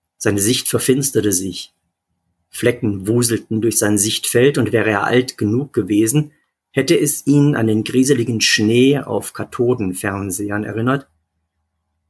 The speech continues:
wenn nicht einmal mehr ein Testbild ausgestrahlt wurde. Die schwarz-grau-weißen Flecken, die über den Bildschirm huschten, wenn das Analoggerät kein Signal mehr empfing.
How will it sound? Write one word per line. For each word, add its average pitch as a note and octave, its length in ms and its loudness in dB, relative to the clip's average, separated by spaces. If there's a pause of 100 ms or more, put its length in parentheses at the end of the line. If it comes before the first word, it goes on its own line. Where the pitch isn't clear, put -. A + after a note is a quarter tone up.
(160)
wenn C3+ 280 4
nicht D#3 200 2
einmal D3 240 4
mehr C#3 260 4
ein C3+ 220 0
Testbild G#2+ 500 -2
ausgestrahlt G#2+ 800 -4
wurde. C3 400 0 (880)
Die G#2 240 -4
schwarz-grau-weißen A2 1200 0
Flecken, D3 520 -2 (500)
die G#2+ 180 -6
über A#2+ 180 0
den A2 200 0
Bildschirm C3+ 460 2
huschten, C3+ 580 0
wenn G#2 100 -2
das G#2 140 -2
Analoggerät G#2+ 800 0
kein A2+ 200 -2
Signal G#2+ 440 0
mehr A#2 160 2
empfing. F#2+ 480 -6